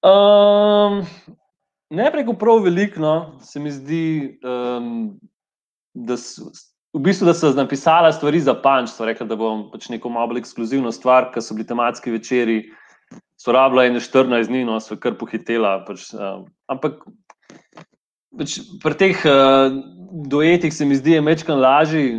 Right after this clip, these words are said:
zato ker pač par možganov dela na neki ideji, ne, ne delaš sam, eh, in stvari hitreje stečejo in hitreje jih lahko ustvariš.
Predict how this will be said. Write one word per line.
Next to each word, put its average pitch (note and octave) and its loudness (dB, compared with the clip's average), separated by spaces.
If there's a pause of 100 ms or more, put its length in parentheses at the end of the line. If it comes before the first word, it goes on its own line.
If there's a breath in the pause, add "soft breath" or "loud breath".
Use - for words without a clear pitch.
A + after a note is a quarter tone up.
(120)
zato A#2+ -6
ker B2 0
pač A#2 -12 (1200)
par D3+ 4
možganov C#3 2
dela C3 4
na A#2+ -4
neki B2 -8
ideji, A2+ -2
ne, G#2 -10
ne G#2 -10
delaš G#2+ -6
sam, G#2+ -4 (260)
eh, G2 -12
in G#2 -10
stvari A2+ 0 (380)
hitreje A2+ 0
stečejo A2 2
in F#2 -10
hitreje G2+ -8
jih - -20
lahko G2 -14
ustvariš. G2+ -6